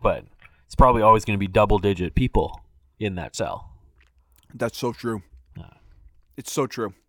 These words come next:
Speaker 2: It's so bad. I'm so hungry. I have to eat. Um, <laughs> but no, what, what blew me away was that the prison was just, like, it was basically bombed. Like, they were bombing within the
Speaker 1: Yeah.
Speaker 2: prison.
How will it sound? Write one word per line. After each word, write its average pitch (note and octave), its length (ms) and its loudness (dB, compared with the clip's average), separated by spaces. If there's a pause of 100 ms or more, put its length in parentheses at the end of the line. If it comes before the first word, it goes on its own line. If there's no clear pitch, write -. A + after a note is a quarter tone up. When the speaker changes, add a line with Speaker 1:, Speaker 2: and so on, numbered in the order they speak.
(140)
Speaker 2:
It's - 140 -10
so C#3 160 0
bad. G#2+ 160 -2
I'm G2+ 80 -8
so G#2+ 180 -4
hungry. G2 300 -8
I F#2+ 80 -4
have G#2+ 240 -8
to G2 60 -14
eat. F2+ 200 -14 (400)
Um, B2+ 320 -2 (200)
<laughs> - 180 -8
but F3+ 140 2
no, G#3+ 140 4
what, F#3+ 240 0
what F#3 160 0
blew G#3+ 160 2
me A#3 100 4
away G#3+ 200 6
was F#3+ 160 0
that D#3+ 180 0 (140)
the D3 100 -6
prison G#3+ 380 -4
was F3 120 0
just, E3+ 160 -8
like, E3+ 260 -4
it E3+ 60 -6
was D#3+ 140 -4 (460)
basically A3+ 340 -6
bombed. D#3+ 540 2
Like, D3 160 -2
they A3 80 2
were A#3+ 100 4
bombing G3+ 540 2
within A3 300 -4
the G#3 80 -2
Speaker 1:
Yeah. C#3 300 8
Speaker 2:
prison. - 140 -6